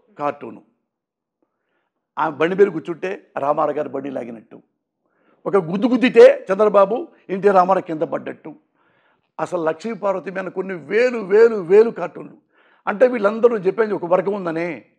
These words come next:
ఈ లఫుట్ మీడియా అంటారు దాన్ని, లఫుట్ మీడియా అంటారు వీళ్ళని. మా కమ్మాళ్ళలో ఉండే వీళ్ళు.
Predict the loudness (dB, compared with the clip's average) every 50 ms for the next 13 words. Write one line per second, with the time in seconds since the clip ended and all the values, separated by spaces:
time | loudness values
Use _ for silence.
0 | _ _ _ _ _ _ _ _ _ _ -8 2 4 4 4 4 0 -4 -4 -4
1 | -8 -8 -6 -6 -6 -6 -2 -2 -2 -2 -2 -6 -6 -6 -6 -6 -6 -10 -10 -10
2 | -18 _ _ _ _ _ _ _ _ _ _ _ _ 4 4 4 4 2 -4 -4
3 | -4 -6 -6 -4 -4 -2 -4 -4 -4 -8 -10 -12 -12 _ _ _ _ _ _ _
4 | _ _ _ _ -10 -10 -10 -10 -10 -18 _ _ _ _ _ _ -6 -6 -2 0
5 | -2 0 0 0 0 0 2 0 0 -2 -2 -6 -8 -10 -10 -12 -18